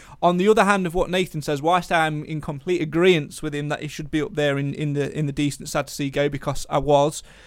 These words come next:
um, you do have to argue that legacy, um, you know, we're still, in my opinion, we are still in a massive hangover from,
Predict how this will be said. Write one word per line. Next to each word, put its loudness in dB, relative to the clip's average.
um, 0
you -4
do -4
have -8
to -2
argue 0
that -2
legacy, 2
um, -2
you 0
know, 0
we're 2
still, 2
in 2
my 2
opinion, -2
we 0
are 2
still 0
in -2
a -2
massive -2
hangover 0
from, 2